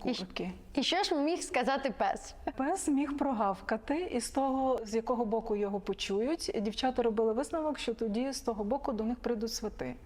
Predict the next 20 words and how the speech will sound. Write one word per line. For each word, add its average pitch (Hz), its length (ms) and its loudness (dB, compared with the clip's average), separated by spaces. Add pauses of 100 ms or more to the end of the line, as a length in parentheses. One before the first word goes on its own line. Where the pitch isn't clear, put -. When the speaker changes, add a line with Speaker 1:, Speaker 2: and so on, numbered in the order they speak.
(180)
Speaker 1:
А - 160 2
корова? 226 560 2 (160)
Speaker 2:
Е, 202 160 4
корова 294 380 2
так - 180 -2
само. - 380 -2 (640)
Але 208 220 4
Speaker 1:
А. 226 40 4
Speaker 2:
просто 269 340 2
пес 277 440 2
на-, 247 220 4
найчастіше 240 680 2
на 185 120 0
нього 180 240 -2
звертали 170 480 -2
увагу. 170 320 -2
А 214 120 0
ще 294 200 0
могли 254 300 2
слухати, 247 560 0